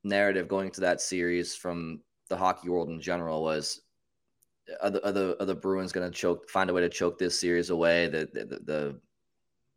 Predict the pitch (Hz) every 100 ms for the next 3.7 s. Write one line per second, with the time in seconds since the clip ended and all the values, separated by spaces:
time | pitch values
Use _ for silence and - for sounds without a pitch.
0 | _ - 98 98 98 - 95 87 92 90
1 | 92 87 - 87 85 - 85 85 85 85
2 | 82 85 90 - 87 87 80 85 85 82
3 | - 82 82 - 90 85